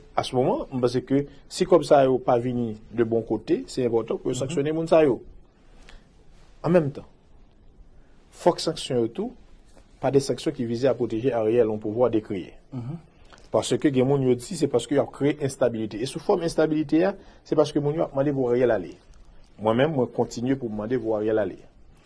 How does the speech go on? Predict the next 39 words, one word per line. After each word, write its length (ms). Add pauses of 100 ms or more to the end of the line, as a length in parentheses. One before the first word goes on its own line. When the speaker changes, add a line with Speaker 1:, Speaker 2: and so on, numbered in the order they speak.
(280)
Speaker 1:
Et 320
moi, 180
prêt 340
pour 200
m'organiser 920
avec 240
tous 100
les 120
groupes 180
organisés 460
pour 160
Ariel 180
aller. 260
Speaker 2:
Pour 120
Ariel 160 (100)
aller. 180
Speaker 1:
Et 100
si 280
vous 140
voulez 140
sanctionner 420
pour 180
ça, 140
vous 60
mettez 180
sanctionner. 320 (160)
Speaker 2:
Très 160
bien. 160 (160)
Speaker 1:
Donc 100
ça, 140
c'est 100
ma 160
position. 560 (280)
<laughs> 400
C'est 120
ma 120
Speaker 2:
Mhm. 60
Speaker 1:
position. 540 (320)
Comme 380